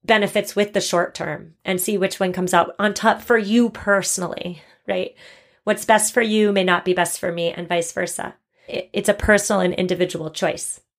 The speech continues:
But I will say, final word number two is that people who have successfully given up their smartphones say time and time again that giving up that smartphone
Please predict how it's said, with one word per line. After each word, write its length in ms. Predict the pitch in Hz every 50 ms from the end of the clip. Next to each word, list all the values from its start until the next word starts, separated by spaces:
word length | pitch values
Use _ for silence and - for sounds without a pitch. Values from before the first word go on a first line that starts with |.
| _ _ _ - - - - - - _ _ -
But 100 | 202 202
I 140 | - 220 226
will 220 | 220 240 247 254
say, 420 | 247 247 - 247 240 240 240 262 269
final 400 | - - 220 214 220 214 214 202
word 180 | 202 202 196
number 220 | 196 202 185 202 196
two 400 | 190 - - 196 190 190 190 196 -
is 140 | 202 190
that 220 | 170 190 190 196 -
people 380 | - 233 233 240 269 269 262
who 160 | 220 254 240 226
have 500 | 196 208 214 208 208 214 240 262 262 - 285 -
successfully 720 | - - 285 - - 277 262 254 - - 277 269 269 269
given 260 | 220 262 262 240 247
up 140 | 254 247 254
their 120 | 254 247
smartphones 640 | 254 247 254 247 247 - - 262 254 254 254 254 - - - _ _ _
say 200 | - - 226 208
time 600 | 208 208 - - - 240 233 233 233 240 240 247
and 160 | - 233 233 -
time 240 | 226 233 220 220
again 460 | 220 214 214 214 202 180 160 156 160 - _ _ - - - - -
that 160 | 233 240 220
giving 260 | 196 254 254 277 262
up 180 | 247 247 254 -
that 180 | 269 262 254
smartphone 680 | - - 254 247 254 - - 277 254 247 247 247 254